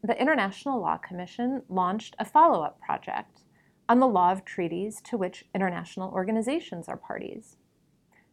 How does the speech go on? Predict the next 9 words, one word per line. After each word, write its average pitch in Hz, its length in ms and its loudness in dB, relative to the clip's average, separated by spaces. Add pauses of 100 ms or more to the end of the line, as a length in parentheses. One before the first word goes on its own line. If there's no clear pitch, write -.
(140)
This 453 240 6
work - 400 -2 (180)
eventually 220 680 4
yielded 165 540 -4
the 226 80 4
nineteen 202 440 -2
eighty-six 170 760 -6
Vienna 220 340 -2
Convention 190 760 -10